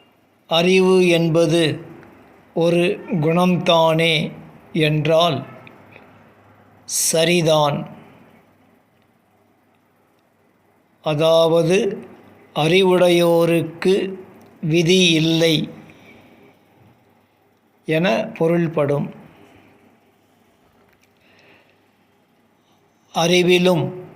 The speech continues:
ஜீவ அறிவு, ஆன்ம அறிவு, அருள்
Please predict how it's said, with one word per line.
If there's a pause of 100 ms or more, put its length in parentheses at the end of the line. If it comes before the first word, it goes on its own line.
(1300)
ஜீவ (280)
அறிவு, (1080)
ஆன்ம (340)
அறிவு, (2000)
அருள்